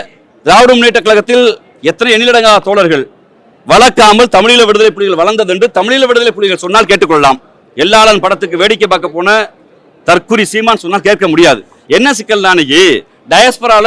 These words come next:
நாடு கடந்த தமிழீழங்கள்ல பல உறவுகள் பல பேர் இருக்காங்க, அவங்களுடைய ஈழ கோரிக்கையை இங்க மட்டுப்படுத்திட்டாரு. பதினஞ்சு ஆண்டு காலமா ஈழத்துக்காக சீமான் புடுங்கிய ஒரு புல்ல காட்டுங்க, யாரா ஒருத்தர் சொல்லுங்க, ஈழத்துக்காக இவர் செஞ்சுட்டாருங்கன்னு.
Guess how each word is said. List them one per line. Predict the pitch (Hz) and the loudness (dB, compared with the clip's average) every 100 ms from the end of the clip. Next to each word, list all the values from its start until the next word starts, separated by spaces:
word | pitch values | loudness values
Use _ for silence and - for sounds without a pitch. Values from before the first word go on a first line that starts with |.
| 214 | 2
நாடு | 190 240 233 | 2 4 4
கடந்த | 233 214 | 2 0
தமிழீழங்கள்ல | 190 202 202 185 170 175 208 196 - _ 170 | 0 0 -2 -2 -4 2 2 2 -4 _ 0
பல | 170 170 | 2 4
உறவுகள் | 226 220 190 | 2 0 0
பல | 180 | -2
பேர் | 196 185 | -2 0
இருக்காங்க, | 175 147 110 _ - _ - | -2 -2 -6 _ -20 _ -4
அவங்களுடைய | 143 220 262 247 202 226 247 _ 175 233 | 0 0 0 -2 0 0 -2 _ -8 -4
ஈழ | 294 311 262 | 0 0 0
கோரிக்கையை | 233 226 226 | -2 -2 -6
இங்க | 240 202 | -4 -6
மட்டுப்படுத்திட்டாரு. | 233 208 175 147 95 _ - - _ - - | -4 -6 -4 -6 -8 _ -20 -20 _ -20 -2
பதினஞ்சு | 175 240 254 226 | 0 2 2 2
ஆண்டு | 214 208 | 2 4
காலமா | 233 226 202 240 233 _ - - _ - 254 | 4 4 4 2 0 _ -20 -20 _ -4 0
ஈழத்துக்காக | 294 269 208 190 180 220 226 - _ - | 0 -2 0 0 4 4 2 -2 _ -8
சீமான் | 240 247 262 214 | -4 0 2 0
புடுங்கிய | 180 208 226 202 | -4 -2 0 2
ஒரு | 214 | 0
புல்ல | 196 240 | 0 0
காட்டுங்க, | 190 170 156 - | 0 -2 -8 -2
யாரா | 175 208 | 2 2
ஒருத்தர் | 202 202 | 0 -2
சொல்லுங்க, | 208 196 185 _ - - | -4 -4 -6 _ -20 -4
ஈழத்துக்காக | 254 247 202 220 240 | 0 0 0 0 2
இவர் | 233 202 | 0 -2
செஞ்சுட்டாருங்கன்னு. | 208 226 202 180 170 | -4 0 0 2 0